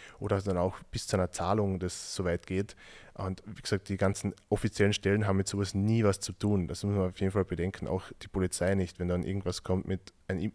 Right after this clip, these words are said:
Ermittlungsverfahren wird gegen dich eingeleitet oder sowas, das kommt nicht von der Polizei. Weil wenn, kommt ein Brief oder kommt ein Anruf, wo, oder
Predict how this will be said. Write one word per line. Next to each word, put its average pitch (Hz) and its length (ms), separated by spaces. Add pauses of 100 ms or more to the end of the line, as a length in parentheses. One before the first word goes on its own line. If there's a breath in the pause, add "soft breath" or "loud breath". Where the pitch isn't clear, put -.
Ermittlungsverfahren 98 840
wird - 340
gegen 101 160
dich 95 160
eingeleitet 90 560
oder 90 140
sowas, 92 340 (420 loud breath)
das - 200
kommt 98 180
nicht - 140
von - 100
der 90 80
Polizei. 87 460
Weil 85 100
wenn, 92 160
kommt 95 260
ein 90 120
Brief 107 340
oder 92 180
kommt - 340
ein 90 120
Anruf, 104 460
wo, 98 160
oder 92 400